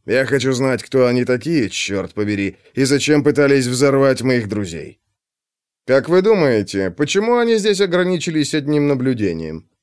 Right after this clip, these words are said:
Монк покачал головой. "Вероятно, здесь слишком многолюдно, чтобы нападать среди бела дня.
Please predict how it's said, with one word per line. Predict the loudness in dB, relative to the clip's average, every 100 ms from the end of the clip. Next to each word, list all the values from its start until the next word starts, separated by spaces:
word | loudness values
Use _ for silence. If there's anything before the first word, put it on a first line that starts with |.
| _ _ _ -6
Монк | 0 2 2 0
покачал | -2 0 0 2 2
головой. | 2 0 0 -4 -12 _ _ _ _ _ _ _ _
"Вероятно, | 0 4 6 4 4 0
здесь | 2 0 0
слишком | 0 -2 0 2
многолюдно, | 2 2 2 4 4 4 0
чтобы | 0 -2
нападать | -2 -2 -2 -2
среди | -4 -4 -4
бела | -2 -2 -4
дня. | -4 -8 -8 -12